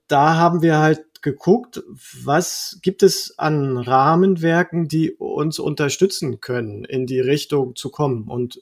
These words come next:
ähm, haben uns eben entschieden dafür,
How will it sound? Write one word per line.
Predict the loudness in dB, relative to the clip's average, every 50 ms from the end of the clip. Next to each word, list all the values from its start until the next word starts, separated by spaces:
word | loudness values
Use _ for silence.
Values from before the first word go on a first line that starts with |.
| -16 -12
ähm, | -10 -10 -8 -8 -8 -10 -10 -12 _
haben | -8 -6 -4
uns | -4 -4 -4
eben | -2 -2 -2 0 0 -2 -4 -4 -6 _ -20 -20 -20 -20 -20 -20 _ _
entschieden | -6 -4 -4 -2 -4 -4 -2 -2 0 0
dafür, | 0 -2 -2 -2 -2 2 2 4 4 2 0 -2